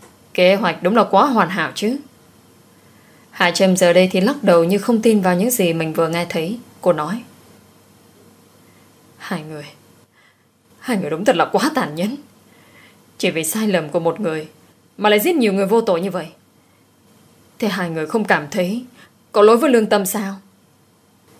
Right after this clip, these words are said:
Cái Na cười khẩy đáp: "Có lỗi?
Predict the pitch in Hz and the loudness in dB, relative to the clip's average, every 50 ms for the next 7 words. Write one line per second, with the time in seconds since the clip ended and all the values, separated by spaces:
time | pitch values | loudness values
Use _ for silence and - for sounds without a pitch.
0 | _ _ _ _ - 190 190 185 175 165 160 160 - 165 156 151 - - 175 151 | _ _ _ _ -2 0 0 0 0 -2 -4 -2 0 0 0 0 -2 -2 -4 -2
1 | 139 135 156 165 180 214 233 - - _ _ _ _ _ _ _ _ _ _ _ | -4 -6 -6 -6 -8 -8 -10 -14 -20 _ _ _ _ _ _ _ _ _ _ _
2 | _ _ _ _ _ _ _ - - _ _ _ _ _ - - 156 170 175 175 | _ _ _ _ _ _ _ -20 -20 _ _ _ _ _ -4 -2 0 2 4 6
3 | 180 202 240 285 320 - | 6 6 4 2 -2 -4